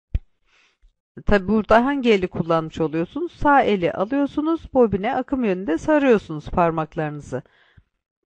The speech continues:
Baş parmağımızı bobine paralel olacak şekilde açalım. Bu durumda elektromıknatısın baş parmağımızın gösterdiği yöndeki ucu N,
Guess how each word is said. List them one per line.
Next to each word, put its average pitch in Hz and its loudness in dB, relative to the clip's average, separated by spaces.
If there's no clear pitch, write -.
Baş 277 4
parmağımızı 254 4
bobine 285 4
paralel 269 2
olacak 247 2
şekilde 190 -2
açalım. 190 0
Bu 285 -2
durumda 294 2
elektromıknatısın 262 -2
baş 294 0
parmağımızın 190 0
gösterdiği 202 0
yöndeki 165 -2
ucu 143 -6
N, 208 -6